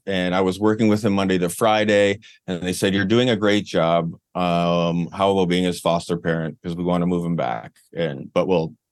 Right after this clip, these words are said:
subsidize your housing and all that stuff." So obviously they pitched it. So two-part answer. One is that I liked working with him. I thought it was easy. Two, I paid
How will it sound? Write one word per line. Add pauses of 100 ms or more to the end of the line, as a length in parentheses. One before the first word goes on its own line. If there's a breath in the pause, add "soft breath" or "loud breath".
(100)
subsidize
your
housing
and
all
that
stuff."
So (200 loud breath)
obviously
they (160)
pitched
it.
So
two-part
answer. (500 loud breath)
One (100)
is
that
I
liked
working
with
him.
I
thought
it
was
easy. (140)
Two, (140)
I
paid